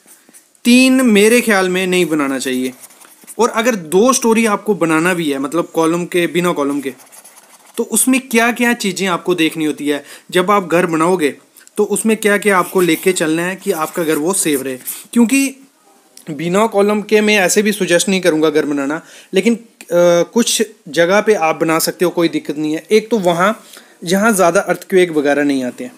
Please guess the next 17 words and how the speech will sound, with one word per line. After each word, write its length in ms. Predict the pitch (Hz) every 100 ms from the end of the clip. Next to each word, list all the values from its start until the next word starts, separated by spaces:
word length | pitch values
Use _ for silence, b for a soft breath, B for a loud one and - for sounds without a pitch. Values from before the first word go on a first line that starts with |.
| _ _ _ _
ठीक 120 | 220
है, 60 | 226
एक 220 | 190 180
ये 120 | 185 196
चीज़ 260 | 202 185
है। 180 | 185 190 B B B B
दूसरी 440 | 170 233 240 285 294
चीज़ 260 | 269 262 233
है 300 | 220 233 233 -
कि 340 | - 240 247 -
अगर 200 | 170 185
बिना 260 | 180 180 196
कॉलम 300 | 185 185 190
के 100 | 180
आप 180 | 175 156
घर 140 | 156
बनाओगे, 420 | 143 151 160 139